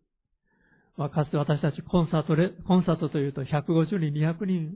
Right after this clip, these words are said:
集まってくださるコンサートをここで催していましたけれども、まだそこまで、えー、ちょっと行き-、行っておりませんけれども、しかし、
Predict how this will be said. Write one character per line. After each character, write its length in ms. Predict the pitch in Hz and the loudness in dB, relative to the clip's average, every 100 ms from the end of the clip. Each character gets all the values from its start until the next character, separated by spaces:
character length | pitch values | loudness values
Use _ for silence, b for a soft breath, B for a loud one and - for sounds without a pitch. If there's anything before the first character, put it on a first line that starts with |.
| 233 b b - 156 151 | -14 b b -10 -6 -6
集 60 | 185 | -2
ま 100 | 165 | -2
っ 100 | 165 | 0
て 100 | 170 | -2
く 100 | 156 | -2
だ 80 | 143 | 0
さ 120 | 151 | 0
る 160 | 139 B B B - 143 | 0 B B B -8 4
コ 140 | 170 | 6
ン 80 | 160 | 6
サ 80 | - | 2
ー 20 | - | -4
ト 100 | 139 | -6
を 20 | |
こ 120 | 143 | -4
こ 80 | 165 | -4
で 80 | 151 | -2
催 300 | 147 180 175 | 2 2 0
し 80 | |
て 160 | - 160 - | -2 -6 -4
い 40 | |
ま 120 | 143 | -4
し 60 | 139 | -4
た 100 | 143 | -6
け 100 | 143 | -6
れ 40 | |
ど 80 | 139 | -6
も、 160 | 131 - b b | -8 -10 b b
ま 100 | 165 | 2
だ 140 | 170 160 | 4 2
そ 80 | 185 | 0
こ 120 | 240 | 0
ま 120 | 202 | -2
で、 160 | 143 - b b 170 | -4 -6 b b -8
え 200 | 135 135 | -6 -6
ー、 20 | |
ち 60 | 139 | -8
ょ 40 | |
っ 40 | |
と 180 | - 139 175 - - 247 202 | -8 -10 -10 -14 -18 -14 -8
行 140 | 147 | -8
き-、 140 | - - | -8 -6
行 100 | 160 | -4
っ 40 | - | 4
て 80 | |
お 60 | 170 | 6
り 100 | 196 | 8
ま 120 | 196 | 6
せ 100 | 220 | 4
ん 80 | 190 | 2
け 80 | 151 | 0
れ 80 | 139 | -2
ど 100 | 131 | -4
も、 160 | 131 b b b - - | -8 b b b -20 -8
し 40 | |
か 120 | 143 139 | -6 -4
し、 280 | 170 143 | -4 -4